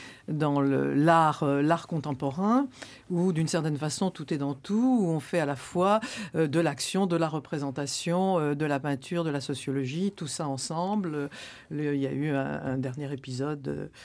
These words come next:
euh, frappant et qui peut être, euh, qui peut même, qui est en dehors de toute règle, de toute règle juridique, de toute règle morale, parce que il, parce que il n'y a pas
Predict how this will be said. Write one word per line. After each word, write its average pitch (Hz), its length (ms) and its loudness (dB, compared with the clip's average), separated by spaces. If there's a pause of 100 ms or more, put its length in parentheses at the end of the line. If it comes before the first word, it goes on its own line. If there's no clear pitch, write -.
(260)
euh, 151 460 -8
frappant 147 580 -2
et 135 60 0
qui 127 160 -8
peut 147 160 -4
être, 160 420 -2
euh, 147 220 -2 (160)
qui - 180 -14
peut 196 220 2
même, 214 320 4 (280)
qui - 120 0
est 180 180 0
en 196 160 2
dehors 208 240 4
de 190 120 4
toute - 180 -4
règle, 208 440 2
de 202 40 4
toute 190 160 -6
règle 175 400 0
juridique, 170 460 -2
de 160 80 -2
toute 160 160 -10
règle 160 320 -2
morale, 151 460 -2 (360)
parce - 240 -6
que 180 260 2
il, 156 380 -2
parce - 340 -8
que 220 240 2
il 180 120 4
n'y 175 120 2
a 175 60 4
pas 226 480 2